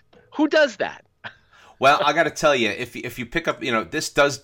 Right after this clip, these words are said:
Speaker 2: tie back to financial, because a lot of times these scams, it's all about getting your money, right? So I agree
Speaker 1: Oh.
Speaker 2: with you, Jody. You have to be careful. There's a lot of articles out there that, you know, will tell you how to look for phishing scams and stuff like that. Look at the U R Ls.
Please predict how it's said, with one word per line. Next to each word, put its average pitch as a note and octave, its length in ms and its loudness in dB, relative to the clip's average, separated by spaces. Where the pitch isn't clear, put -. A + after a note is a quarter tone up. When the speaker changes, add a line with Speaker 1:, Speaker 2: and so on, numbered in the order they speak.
Speaker 2:
tie C3+ 260 -2
back C3+ 260 0
to C#3 80 -4
financial, C3 540 -2
because F#2+ 240 -8
a F#2+ 40 -8
lot A2+ 220 2
of C3 60 -8
times C3+ 480 -2
these A#2 200 -8
scams, C#3 320 -8
it's - 120 -12
all A2 140 -4
about A2+ 260 -2
getting - 160 -10
your A2+ 100 -6
money, A2+ 380 -6
right? G2+ 220 -2
So A#2 520 0
I A2 80 -4
agree F3 260 0
Speaker 1:
Oh. C3 40 -2
Speaker 2:
with A#2+ 140 -6
you, A2+ 60 -2
Jody. G2+ 300 -4
You G#2 140 -2
have C3 340 -2
to D3+ 80 -10
be D3 120 -6
careful. C#3+ 680 0
There's A#2+ 160 -4
a B2 60 -4
lot A#2+ 260 2
of - 80 0
articles C3 460 2
out B2 240 0
there B2+ 340 -2
that, G2+ 360 -4
you A2+ 100 -10
know, G2+ 120 -8
will G2 140 -10
tell A#2+ 260 -4
you A#2 440 -6
how B2+ 140 -2
to B2+ 80 -4
look B2 240 -12
for - 180 -16
phishing C3 360 -10
scams A#2+ 680 -6
and A#2+ 100 -12
stuff - 280 -8
like A#2+ 180 -6
that. A#2 260 -6
Look G#2 140 -12
at A#2+ 80 -16
the B2+ 100 -14
U B2+ 160 -6
R A#2+ 200 -2
Ls. A#2 560 -6